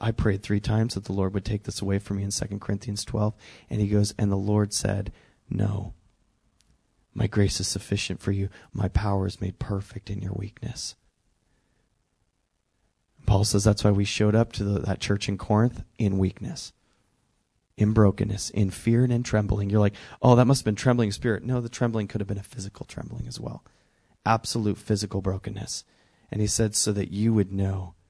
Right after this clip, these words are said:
Jesus Christ and him crucified." So that you would know Christ's purpose, his message for his glory. Let's take the opportunity this morning to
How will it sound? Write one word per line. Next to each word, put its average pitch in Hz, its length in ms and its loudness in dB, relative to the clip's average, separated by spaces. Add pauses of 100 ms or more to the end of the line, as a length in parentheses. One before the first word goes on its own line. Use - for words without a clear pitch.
(600)
Jesus 104 400 0
Christ - 440 -8
and 95 120 -8
him 92 200 -8
crucified." - 720 -12 (540)
So - 160 -2
that 101 180 2
you 104 180 0
would 107 200 0
know 95 380 -4 (380)
Christ's - 680 0
purpose, - 540 -8 (140)
his 107 320 2
message 101 540 -6 (180)
for - 120 -6
his 101 320 0
glory. 95 480 -6 (3250)
Let's - 140 0
take 143 140 6
the 135 100 6
opportunity 113 520 2
this 101 260 -4
morning 104 340 2
to 101 460 -2